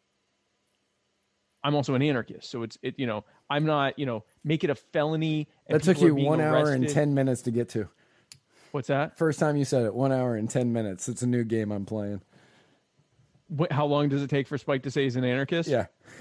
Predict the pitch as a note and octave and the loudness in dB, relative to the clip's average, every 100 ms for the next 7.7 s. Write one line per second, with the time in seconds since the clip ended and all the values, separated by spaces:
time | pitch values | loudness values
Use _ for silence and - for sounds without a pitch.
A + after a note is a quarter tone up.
0 | - - _ _ _ _ _ _ - C4 | -20 -20 _ _ _ _ _ _ -4 -2
1 | C4 D4+ E4 D#4 A#3+ G#3 G#3+ G3 E3 C#3+ | 0 2 2 2 0 2 2 4 2 0
2 | - _ _ _ _ _ G3 G3 F3 D3+ | -6 _ _ _ _ _ -2 2 2 0
3 | - G3 C#3+ F#2 C3 C#3 B2+ D#3 C#3 - | 0 -2 -2 -4 -6 -2 0 0 -4 -6
4 | - - C#3 B2+ - - A#2+ F2+ C#2+ - | -16 -8 -4 -4 -4 -8 -8 -8 -14 -20
5 | _ _ _ _ _ _ _ _ _ _ | _ _ _ _ _ _ _ _ _ _
6 | _ _ _ _ _ _ _ - C#3 C3 | _ _ _ _ _ _ _ -4 -2 -2
7 | A#2+ D3 C#3 A#3 C#3 C#3 C3+ | -2 0 2 2 4 2 0